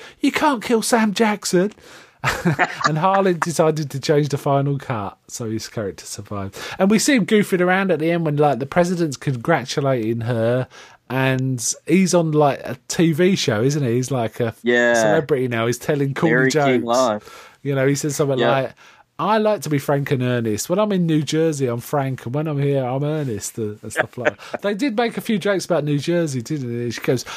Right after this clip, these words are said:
Speaker 1: "I've got out of Beirut. I should be able to get New Jer-, out of New Jersey." He goes, "Uh, many have tried." <laughs> Samuel Jackson.
Speaker 2: Uh, it's
Speaker 1: That
Speaker 2: so
Speaker 1: was
Speaker 2: funny.
Speaker 1: funny,
Speaker 2: I mean,
Speaker 1: yeah.
Speaker 2: New Jersey, so many people make fun of it. I've, I've never been to Jersey, but even in movies, you know.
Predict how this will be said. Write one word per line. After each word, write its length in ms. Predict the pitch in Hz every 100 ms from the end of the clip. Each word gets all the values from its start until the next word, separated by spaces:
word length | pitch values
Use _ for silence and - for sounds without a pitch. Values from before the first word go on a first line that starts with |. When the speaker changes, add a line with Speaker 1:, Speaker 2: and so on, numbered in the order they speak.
| - -
Speaker 1:
"I've 220 | 185 226
got 140 | - 160
out 200 | 170 147
of 120 | 147
Beirut. 420 | 170 170 190 202
I 60 | 110
should 200 | - 220
be 100 | 190
able 100 | 135
to 60 | 139
get 180 | 160
New 180 | 139 143
Jer-, 240 | 135 143 147
out 280 | 110 139 127
of 60 |
New 160 | 139 135
Jersey." 340 | - 135 123
He 40 | 107
goes, 200 | 110 104
"Uh, 240 | 110 110
many 320 | 104 101 113 135
have 120 | 127
tried." 540 | - 170 160 147 143 _
<laughs> 60 |
Samuel 540 | - - 208 185 196 190
Jackson. 600 | 147 165 139 143 - 139
Speaker 2:
Uh, 760 | - - - - 120 117 110 110 98
it's 120 | - -
Speaker 1:
That 80 |
Speaker 2:
so 100 | 135 120
Speaker 1:
was 120 | 107
Speaker 2:
funny. 220 | 107 107
Speaker 1:
funny, 100 | 101
Speaker 2:
I 80 | 127
mean, 160 | 139 131
Speaker 1:
yeah. 40 | 113 - _ _
Speaker 2:
New 140 | 147 175
Jersey, 400 | 135 151 143 135
so 180 | - 190
many 160 | 170
people 280 | - 160 131
make 180 | 117 110
fun 200 | - 117
of 60 | 110
it. 80 | 107
I've, 180 | 110 113
I've 160 | 107
never 360 | 113 117 131 127
been 260 | 107 110 110
to 80 | 107
Jersey, 440 | 101 98 98 98
but 260 | 98 104 104 - _
even 260 | 131 143 127
in 120 | 107
movies, 440 | 98 101 95 92 92
you 80 |
know. 120 | 101